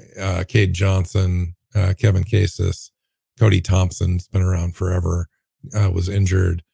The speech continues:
Um, and then Marquise Goodwin obviously signed a one-year deal. Um,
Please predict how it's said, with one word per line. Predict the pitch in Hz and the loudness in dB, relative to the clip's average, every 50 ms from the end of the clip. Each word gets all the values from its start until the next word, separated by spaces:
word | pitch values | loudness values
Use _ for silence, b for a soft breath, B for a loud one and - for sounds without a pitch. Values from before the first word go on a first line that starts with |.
| _ _ _ _ _ _ _ - | _ _ _ _ _ _ _ 0
Um, | 113 104 101 98 95 95 92 92 90 90 92 78 - | 2 2 4 4 4 4 2 2 2 0 -2 -2 -2
and | 104 101 98 95 | 0 2 2 2
then | 95 90 92 | 2 2 2
Marquise | 95 90 98 - 98 92 - | 2 0 0 0 0 -2 0
Goodwin | - 92 92 92 90 90 90 90 - 104 | 0 0 0 2 2 0 0 -2 -4 -2
obviously | 104 104 95 90 87 - - 95 | 0 0 2 2 0 0 -2 -2
signed | 95 - 98 95 92 | 0 0 0 0 2
a | 92 | 2
one-year | 95 95 92 92 92 90 | 2 2 2 2 2 2
deal. | 92 95 95 95 90 87 - _ _ _ _ _ _ _ - | 2 2 2 2 0 0 -2 _ _ _ _ _ _ _ -4
Um, | 123 | 0